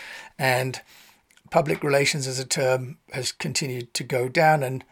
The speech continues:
social media as a term has continued to go up. So they really create an X, crossing paths in two thousand and twelve. I did then a, a search on Google Trends on employee engagement as a topic and public relations as a topic,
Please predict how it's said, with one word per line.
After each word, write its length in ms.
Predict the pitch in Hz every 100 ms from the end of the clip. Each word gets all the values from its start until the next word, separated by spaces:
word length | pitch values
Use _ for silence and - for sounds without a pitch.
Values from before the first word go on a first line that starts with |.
| _
social 420 | - 147 127 -
media 300 | 131 127 127
as 120 | 123 120
a 60 |
term 340 | - 151 127 127
has 180 | 127
continued 480 | - 135 113 131 113
to 100 | -
go 200 | 120 123
up. 200 | 127 -
So 180 | - 127
they 140 | 110 131
really 260 | 151 165
create 260 | 131 127 127
an 140 | 131 -
X, 460 | 127 - - - - _ - - - _ _
crossing 520 | - 190 170 180 156 143
paths 520 | 139 120 123 123 - -
in 180 | 127 123
two 200 | - 117
thousand 380 | 127 117 110 120
and 160 | 117
twelve. 440 | - 160 117 98 - _ _ _ _ _ _ _ _ _ - - - - - -
I 80 | 165
did 200 | 233 220
then 160 | 196
a, 200 | 160 143 -
a 80 |
search 500 | 147 - 175 165 -
on 180 | 139 139
Google 400 | 131 139 135 120
Trends 460 | 117 - 202 165 131
on 140 | 131
employee 480 | 131 127 160 131 123
engagement 720 | 131 127 147 220 165 147 113
as 100 | 123
a 60 | 127
topic 500 | - 135 - 160 _
and 300 | 139 139 139
public 300 | - 160 214
relations 480 | - 220 247 - 113 - -
as 160 | 127
a 60 | 117
topic, 540 | - 110 - - -